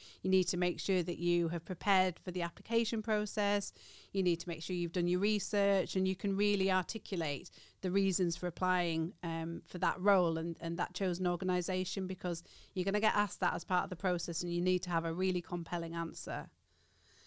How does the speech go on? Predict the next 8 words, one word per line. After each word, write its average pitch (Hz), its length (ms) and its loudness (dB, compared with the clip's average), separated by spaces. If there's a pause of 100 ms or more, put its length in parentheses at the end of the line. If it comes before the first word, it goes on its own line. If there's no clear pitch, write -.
(200)
Um, 170 320 0 (140)
I 185 40 -4
think 214 180 0
the 196 80 -6
second 233 400 0
one 180 340 2
is 180 320 -2
particularly, 196 680 -2